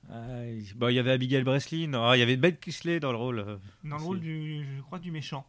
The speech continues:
Speaker 1: Ouais. Euh, sinon, qu'est-ce qu'on a vu d'autre ? Bah, pas grand-chose, en fait. Attendez, parce que moi, je, je, bah, je, je, je me suis fait une petite liste de tout ce que je regarde.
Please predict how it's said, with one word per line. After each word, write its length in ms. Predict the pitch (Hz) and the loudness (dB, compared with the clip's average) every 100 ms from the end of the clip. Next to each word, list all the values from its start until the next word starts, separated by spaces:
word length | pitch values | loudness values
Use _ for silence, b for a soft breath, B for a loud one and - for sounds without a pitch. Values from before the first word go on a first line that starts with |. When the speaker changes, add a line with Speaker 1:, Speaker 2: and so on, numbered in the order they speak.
| _ - | _ -8
Speaker 1:
Ouais. 200 | 101 - - | -6 -8 -10
Euh, 60 | 123 | -10
sinon, 340 | - 147 147 - - | -8 -10 -12 -12 -4
qu'est-ce 220 | 190 175 | -4 -4
qu'on 180 | - 151 | -8 -8
a 80 | 147 | -8
vu 200 | 131 127 | -8 -8
d'autre ? 580 | 117 117 - 101 98 90 - - | -6 -6 -8 -10 -10 -10 -16 -6
Bah, 100 | 160 | -2
pas 160 | 285 269 | 0 2
grand-chose, 400 | 208 156 139 131 | 0 0 -2 -4
en 60 | |
fait. 100 | - - 139 | -8 -10 -10
Attendez, 360 | 113 101 95 | -8 -8 -8
parce 160 | 87 87 | -10 -8
que 100 | 110 | -4
moi, 200 | 117 127 B B B B | -2 -2 B B B B
je, 260 | - 110 113 | -6 -2 0
je, 160 | 104 | 0
bah, 240 | 113 101 107 | -2 0 -2
je, 80 | 98 - - - 123 | -2 -12 -20 -20 -12
je, 220 | 110 131 | -8 -6
je 60 | 110 | -4
me 100 | 120 | -4
suis 140 | - | -6
fait 80 | 131 | -6
une 100 | 123 | -6
petite 320 | 147 - - | -6 -8 -10
liste 180 | 143 127 | -10 -10
de 60 | 113 | -12
tout 140 | 156 | -14
ce 80 | - | -8
que 100 | 135 | -8
je 80 | 107 | -6
regarde. 420 | 117 127 127 | -6 -4 -6